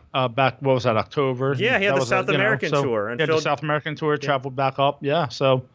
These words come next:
Speaker 1: you know, I think he's definitely Superstar of the Year in my book.
Speaker 2: It's, it's funny because he started having kind of, like, a, a weak, like, y-,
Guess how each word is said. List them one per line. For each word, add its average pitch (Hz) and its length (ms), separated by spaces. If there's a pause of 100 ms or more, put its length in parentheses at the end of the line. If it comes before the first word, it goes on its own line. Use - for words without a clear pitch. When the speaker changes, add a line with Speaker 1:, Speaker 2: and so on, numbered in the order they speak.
(1000)
Speaker 1:
you 180 100
know, 160 120
I 156 80
think 170 180
he's 170 160
definitely 143 400
Superstar 135 480
of 120 60
the 120 80
Year 123 140
in 120 80
my 113 120
book. 104 320 (340)
Speaker 2:
It's, 135 140
it's 147 180
funny 220 280
because 160 320
he 214 100
started 233 300
having 202 260
kind 196 160
of, 190 60
like, 180 160
a, 143 200
a 135 80
weak, 160 500
like, 135 360
y-, 127 420